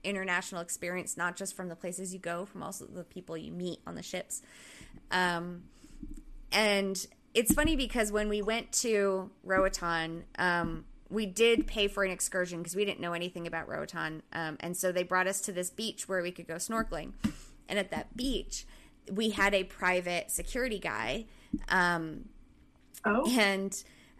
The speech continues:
Speaker 1: uh, I made friends with him. He was really cool. He just, he was willing to talk to us, like, all day. And he, like, for free, even though we tipped him a large amount, he literally just sat there and watched our stuff while we went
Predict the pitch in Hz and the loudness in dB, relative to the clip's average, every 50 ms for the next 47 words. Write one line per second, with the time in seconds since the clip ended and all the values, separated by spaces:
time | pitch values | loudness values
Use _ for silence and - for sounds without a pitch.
0 | - - 196 196 180 135 - - - 262 240 208 180 208 240 277 302 233 - - | 0 2 4 6 6 4 2 2 2 4 4 6 6 6 6 4 4 2 6 6
1 | 302 339 359 339 262 220 220 220 185 175 175 190 226 262 277 269 254 277 294 277 | 6 8 6 6 2 0 0 2 2 2 4 4 2 2 2 2 4 4 6 6
2 | 254 247 - - 247 233 190 170 165 214 208 233 220 226 262 262 - - - - | 4 2 0 2 4 4 4 4 4 2 0 0 0 2 2 2 2 0 -4 -6
3 | - - - 220 233 262 247 226 240 262 269 254 233 220 - 220 208 - - - | -12 -8 -4 -2 0 0 0 2 2 4 4 4 2 2 4 6 6 6 6 4
4 | - 208 175 170 180 - - 185 185 180 - - 127 180 175 175 202 214 202 185 | 0 0 2 2 2 2 2 2 2 0 0 0 0 2 2 4 6 6 6 6
5 | 180 170 - - 180 190 190 - 233 226 220 214 220 220 - - - - - - | 6 4 4 2 0 0 0 -2 0 0 2 2 0 0 -4 -8 -20 -20 -20 -18
6 | _ - 214 202 190 196 - - - - _ _ _ _ _ - - - 214 202 | _ 4 6 6 6 4 2 -8 -16 -18 _ _ _ _ _ -8 -2 0 0 0
7 | 202 - - 330 359 294 208 196 196 190 - - - 208 196 202 196 190 190 190 | 0 -2 -4 -2 2 4 4 6 6 4 2 0 0 0 0 2 2 2 2 0
8 | 185 185 - 220 202 - 202 185 175 175 156 - - - - 165 170 165 - - | 0 -2 -2 -4 -2 -2 0 0 0 -2 -6 -8 -8 -4 0 0 0 0 0 -2
9 | 175 175 170 170 170 170 165 165 135 - - 190 185 220 214 214 233 220 220 226 | 0 0 0 0 0 2 4 4 2 2 -2 -2 2 4 6 6 6 6 6 6
10 | 240 247 254 226 202 - 202 196 - - 202 190 196 - 180 180 175 175 175 170 | 6 4 4 2 4 2 2 4 4 4 4 4 4 4 2 0 0 0 0 0
11 | 160 180 - - - 165 180 180 - - 190 180 180 - 165 175 175 175 175 165 | 0 0 -2 -2 -2 -2 -2 0 0 2 2 2 0 0 -2 -2 -2 -2 -2 -2
12 | 175 170 147 - | -2 -4 -4 -6